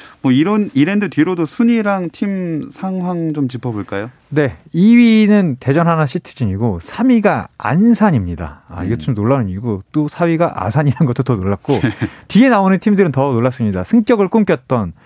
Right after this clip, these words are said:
Speaker 2: 부산 아이파크가 오 위고요. 육 위가 전남, 칠 위가 김천, 그리고 팔 위가 안양, 구 위가 부천이고요. 설경 감독의 경남 에프씨는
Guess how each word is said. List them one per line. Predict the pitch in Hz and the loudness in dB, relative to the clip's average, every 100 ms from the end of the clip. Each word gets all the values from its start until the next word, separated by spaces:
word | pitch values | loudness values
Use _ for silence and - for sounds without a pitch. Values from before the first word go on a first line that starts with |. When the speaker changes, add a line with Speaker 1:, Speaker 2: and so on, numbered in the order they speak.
| _ | _
Speaker 2:
부산 | - 127 180 | -4 -2 0
아이파크가 | 131 110 - 110 - 101 117 | 0 -2 -6 -8 -4 -2 -2
오 | - 113 | 0 0
위고요. | 123 104 135 156 - - _ _ 110 | 0 0 -2 -2 -6 -18 _ _ -4
육 | 151 185 | 0 0
위가 | 175 151 | 2 0
전남, | 127 110 113 143 190 208 _ _ - | -2 -4 0 0 -2 -6 _ _ -8
칠 | - 226 | 0 2
위가 | 202 185 170 - | 2 2 0 -6
김천, | - 143 - 98 71 _ _ _ _ _ | -4 -4 -2 -6 -6 _ _ _ _ _
그리고 | 98 95 120 | -12 -10 -8
팔 | - 160 | -4 -2
위가 | 151 | 0
안양, | 104 135 196 - _ _ | 0 0 0 -4 _ _
구 | - 131 | -4 0
위가 | 139 | 0
부천이고요. | 127 123 156 120 147 147 78 _ _ _ _ | -2 -4 -2 0 0 0 -4 _ _ _ _
설경 | - 247 262 226 | -2 0 2 2
감독의 | 220 190 190 185 170 175 165 | 2 4 4 2 2 2 0
경남 | - 143 185 | 0 0 2
에프씨는 | 139 135 127 131 165 98 | 0 -4 -2 0 0 0